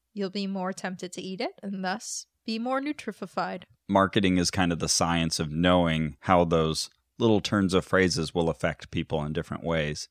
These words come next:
Speaker 1: Here's a good example of that. Sadie Crabtree gave a great talk one time about the communication of critical thinking.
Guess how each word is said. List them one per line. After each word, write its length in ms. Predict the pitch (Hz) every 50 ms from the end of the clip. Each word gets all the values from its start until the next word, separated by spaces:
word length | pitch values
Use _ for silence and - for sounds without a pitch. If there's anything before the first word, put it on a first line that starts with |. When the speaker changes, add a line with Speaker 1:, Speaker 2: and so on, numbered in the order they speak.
| _ _ _
Speaker 1:
Here's 580 | - - - 240 247 240 240 247 240 233 - -
a 80 | - 208
good 160 | 185 196 185
example 340 | 175 - 190 170 175 - 180
of 120 | 175 175 185
that. 240 | 175 165 202 254 - _ - - _ _ _ _ _
Sadie 360 | - - - 240 254 269 254
Crabtree 640 | - - - 196 196 202 202 - - - 180 170 160 - -
gave 180 | 185 175 170
a 60 | 175
great 420 | 170 - - 175 180 190 196 - -
talk 380 | - - 185 170 170 - -
one 200 | - - 147 147
time 440 | 165 - - 180 165 165 160 160 151 - -
about 640 | 190 165 - 170 151 139 139 139 - - - - - _ _ _ _ -
the 80 | 160
communication 1080 | 160 - - 190 190 196 196 202 190 - - - 185 180 175 - - 170 160 160 151 143
of 440 | - - 165 165 147 151 147 - -
critical 380 | - 175 - 165 - - 165
thinking. 520 | - _ - 156 165 - - 135 135 131